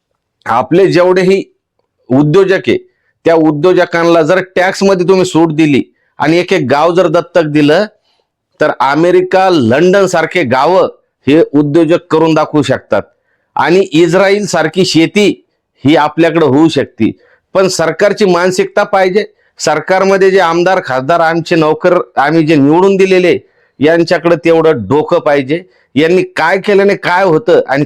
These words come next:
कशा पद्धतीने हे हँडल करता येईल, हे पण यांना, हे राजकारणी इतके हुशार आहे.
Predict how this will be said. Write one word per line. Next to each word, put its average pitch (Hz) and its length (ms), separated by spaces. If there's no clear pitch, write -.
कशा 202 240
पद्धतीने 180 760
हे 143 140
हँडल 135 340
करता 147 300
येईल, 131 120
हे 160 260
पण 170 180
यांना, 165 420
हे 143 180
राजकारणी 143 460
इतके 170 260
हुशार 156 400
आहे. 147 160